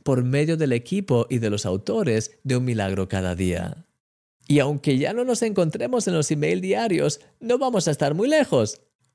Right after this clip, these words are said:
Voy a seguir trabajando codo a codo con el precioso equipo de Jesús punto net en el día a día,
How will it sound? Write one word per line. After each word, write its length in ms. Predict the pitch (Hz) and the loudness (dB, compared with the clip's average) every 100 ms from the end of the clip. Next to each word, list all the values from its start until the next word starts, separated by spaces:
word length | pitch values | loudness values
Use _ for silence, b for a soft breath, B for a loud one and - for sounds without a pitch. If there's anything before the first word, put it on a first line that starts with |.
| _ | _
Voy 260 | 117 131 170 | 0 4 6
a 80 | 180 | 4
seguir 300 | 190 165 175 | 4 2 2
trabajando 720 | 175 160 143 156 160 156 147 | 2 2 0 0 0 2 0
codo 300 | 151 233 233 | 0 0 2
a 100 | 190 | 2
codo 460 | 190 233 202 135 - | 0 2 2 0 0
con 160 | 135 | 0
el 140 | 120 110 | 0 0
precioso 440 | 107 101 113 123 | 0 2 2 2
equipo 340 | 120 196 214 110 | -2 -2 -2 -2
de 120 | 98 | -2
Jesús 320 | 107 120 113 | -4 -4 -2
punto 300 | - 131 131 | -2 -2 0
net 200 | 160 175 | 0 -2
en 120 | 117 | -2
el 140 | 95 98 | -2 -2
día 200 | 175 190 | 0 0
a 20 | |
día, 320 | 220 170 143 | 2 0 -2